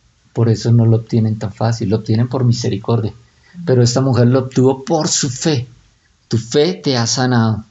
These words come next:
le dijo. "Sé sana de tu azote, tu fe te ha salvado".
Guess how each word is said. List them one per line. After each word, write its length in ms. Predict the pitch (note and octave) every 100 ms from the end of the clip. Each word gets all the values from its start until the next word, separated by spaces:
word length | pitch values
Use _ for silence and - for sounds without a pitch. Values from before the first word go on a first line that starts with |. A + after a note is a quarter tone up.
| _
le 220 | - A2+
dijo. 320 | G#2 G#2 G2+ F#2 _ _ _
"Sé 240 | - - A#2+
sana 400 | - C3+ C#3+ D3
de 80 | C#3+
tu 120 | B2
azote, 420 | A#2 B2+ A2 - - -
tu 80 | A2
fe 300 | - D3 C#3+
te 100 | D3+
ha 60 | C3
salvado". 540 | C#3 C3 C3+ D3